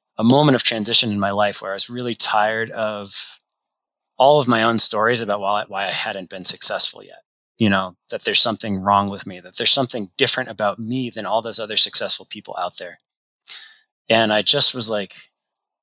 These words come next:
I would, <laughs> it's time to, like, give up all those stories and just do whatever it takes. And so the decision I made at that point was,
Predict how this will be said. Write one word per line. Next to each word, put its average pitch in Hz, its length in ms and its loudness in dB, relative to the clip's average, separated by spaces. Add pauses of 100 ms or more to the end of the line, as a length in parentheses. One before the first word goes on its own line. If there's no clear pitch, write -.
(120)
I 131 180 4
would, 165 220 -8 (280)
<laughs> - 280 -10 (1400)
it's - 160 2
time 175 240 2
to, 185 80 -2
like, 151 180 4
give 160 140 2
up 185 140 4
all 151 140 8
those 139 200 2
stories 151 360 4
and 147 140 6
just - 320 2 (460)
do 185 100 4
whatever 196 240 8
it 185 80 2
takes. - 300 2 (1080)
And 151 320 6
so 160 120 2
the 147 100 0
decision 170 420 4
I 147 100 8
made 135 240 8
at 123 80 -2
that 120 260 2
point 151 360 0
was, 120 560 2